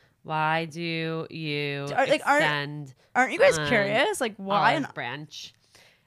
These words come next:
Speaker 1: Ever wonder where the phrase "extending the olive branch" means? It's an offer of peace and extends back to biblical times,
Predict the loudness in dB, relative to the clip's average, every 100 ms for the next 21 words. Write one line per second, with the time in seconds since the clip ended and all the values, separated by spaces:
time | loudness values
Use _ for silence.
0 | 2 2 4 2 0 0 -2 -2 -2 -2
1 | -2 -8 -4 -4 -4 -6 -8 -4 -4 -4
2 | -2 -2 -4 -8 -6 -6 -10 -10 -8 -6
3 | -4 -4 -2 -4 -4 -8 -10 -8 -10 -10
4 | -8 -6 -6 -4 -6 -4 -8 -8 -6 -8
5 | -10 -12 -12 -14